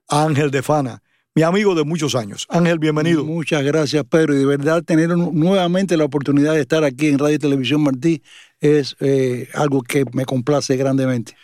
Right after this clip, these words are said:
Speaker 1: Lo sé porque cuando te dije, "Vamos a iniciar un programa en Radio Martí bajo la producción de Luis Guardia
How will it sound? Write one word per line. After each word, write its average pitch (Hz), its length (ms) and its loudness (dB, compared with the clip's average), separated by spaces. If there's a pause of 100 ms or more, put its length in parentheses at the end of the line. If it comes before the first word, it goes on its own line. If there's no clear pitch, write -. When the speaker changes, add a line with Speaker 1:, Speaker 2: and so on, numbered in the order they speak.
(220)
Speaker 1:
Lo 165 220 4
sé 202 200 2
porque 180 300 0
cuando 147 260 0
te 143 140 0
dije, 170 540 2 (560)
"Vamos 160 500 0
a 143 60 6
iniciar 139 680 0 (140)
un 156 220 -6
programa 151 420 0
en 131 60 -2
Radio 143 340 2
Martí 135 460 0 (640)
bajo 127 220 0
la 123 100 0
producción 127 460 0
de 156 80 0
Luis 139 140 4
Guardia 151 520 0